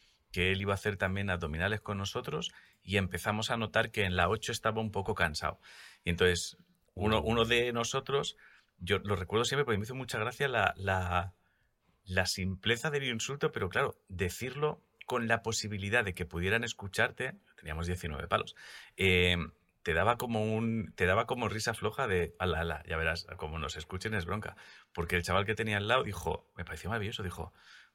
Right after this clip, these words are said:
Speaker 1: "Madre mía, así está el ejército español".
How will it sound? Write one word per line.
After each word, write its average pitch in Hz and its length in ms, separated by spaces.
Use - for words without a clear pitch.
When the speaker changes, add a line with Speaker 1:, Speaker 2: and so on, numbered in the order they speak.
Speaker 1:
"Madre 85 420
mía, - 280
así 92 280
está 85 200
el 69 80
ejército 78 440
español". - 400